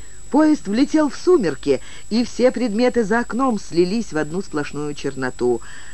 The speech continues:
Танька и летчик сидели за столиком вагона-ресторана, народу было немного,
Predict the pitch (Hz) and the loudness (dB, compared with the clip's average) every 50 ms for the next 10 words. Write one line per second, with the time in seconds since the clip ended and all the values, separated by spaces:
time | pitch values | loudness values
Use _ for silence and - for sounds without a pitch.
0 | - - - - - - - 311 381 392 381 359 240 - 196 151 135 131 151 185 | -10 -10 -10 -10 -10 -2 2 4 4 4 4 0 -2 -2 0 0 2 2 2 2
1 | 311 339 330 - - - - - 247 - - - - 269 254 370 403 330 220 156 | 2 2 0 0 -4 -10 -8 -4 6 6 6 6 6 4 6 6 6 6 4 2
2 | 135 135 131 - - 147 139 135 - 156 156 139 139 135 131 139 139 139 135 135 | 0 -2 -2 0 0 2 2 2 2 0 -4 0 0 0 0 0 0 0 0 -2
3 | 151 - - - 135 131 139 165 233 269 254 247 254 240 - - - - - - | -2 -4 -2 -2 0 0 0 0 0 -2 -4 -4 -6 -8 -8 -10 -12 -12 -8 -6
4 | 127 123 123 127 127 123 127 120 127 131 131 131 131 131 131 131 131 131 135 151 | -4 -2 0 0 2 0 0 0 2 2 2 2 0 0 -4 -4 -2 -2 0 0
5 | 214 247 233 240 262 262 | 0 0 0 -2 -4 -6